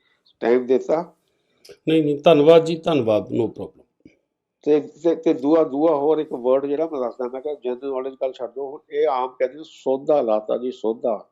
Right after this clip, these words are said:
Speaker 1: ਕਿਸੇ ਟਾਈਮ ਮੇਰੇ ਮੂੰਹੋਂ ਵੀ ਕਦੇ ਨਿਕਲਦਾ ਜੀ। ਫੇਰ ਜਦ ਮੈਂ ਗੁਰਬਾਣੀ ਪੜ੍ਹਨ ਲੱਗਿਆ, ਇਹ, ਇਹ ਤਾਂ ਬਹੁਤ ਸੋਹਣਾ ਵਰਡ ਆ, ਸੋਧਾ, ਮਤਲਬ ਸੁੱਧ ਕਰ ਲਓ, ਠੀਕ ਕਰ ਲਓ,
Speaker 2: Yeah।
Speaker 1: ਇਹ ਕੰਮ ਨੂੰ ਸੋਧਾ ਲਾ ਲਓ।
Speaker 2: ਹੂੰ।
Speaker 1: ਇਹ ਬੰਦਿਆਂ, ਹੈਂ, ਹੁਣ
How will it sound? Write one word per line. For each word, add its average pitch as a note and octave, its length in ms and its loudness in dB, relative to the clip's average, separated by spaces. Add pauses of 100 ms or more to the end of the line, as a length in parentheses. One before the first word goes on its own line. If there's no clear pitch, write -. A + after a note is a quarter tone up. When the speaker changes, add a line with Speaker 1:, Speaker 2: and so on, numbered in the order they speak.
(140)
Speaker 1:
ਕਿਸੇ C3+ 240 0
ਟਾਈਮ C#3 300 -2 (420)
ਮੇਰੇ B2 380 2
ਮੂੰਹੋਂ C#3 340 -4
ਵੀ C3+ 80 -6
ਕਦੇ C3 220 -2
ਨਿਕਲਦਾ B2 380 -4
ਜੀ। D#3 100 -10
ਫੇਰ C#3 280 -2
ਜਦ C#3+ 160 -2
ਮੈਂ C#3+ 160 -10
ਗੁਰਬਾਣੀ A2+ 500 -2
ਪੜ੍ਹਨ D3 320 -2
ਲੱਗਿਆ, C3+ 340 -6 (140)
ਇਹ, C#3 80 -8 (880)
ਇਹ D#3 120 4
ਤਾਂ G#3 120 2
ਬਹੁਤ F3 400 0
ਸੋਹਣਾ G#3+ 340 0
ਵਰਡ G3+ 260 2
ਆ, F3+ 40 4
ਸੋਧਾ, E3+ 420 -2
ਮਤਲਬ G3 380 -4 (320)
ਸੁੱਧ F#3+ 300 0
ਕਰ F3+ 220 2
ਲਓ, F#3+ 260 -4
ਠੀਕ G3+ 300 -6
ਕਰ E3 200 0
ਲਓ, A2+ 240 -4 (180)
Speaker 2:
Yeah। C#3 120 2
Speaker 1:
ਇਹ C3+ 80 0
ਕੰਮ D#3+ 200 -2
ਨੂੰ F3 100 -6
ਸੋਧਾ F3+ 300 -2
ਲਾ C#3+ 160 -2
ਲਓ। E3 140 0
Speaker 2:
ਹੂੰ। B2+ 640 -2 (400)
Speaker 1:
ਇਹ E3+ 120 2
ਬੰਦਿਆਂ, D#3+ 560 0 (540)
ਹੈਂ, F#3 180 0
ਹੁਣ D#3+ 380 2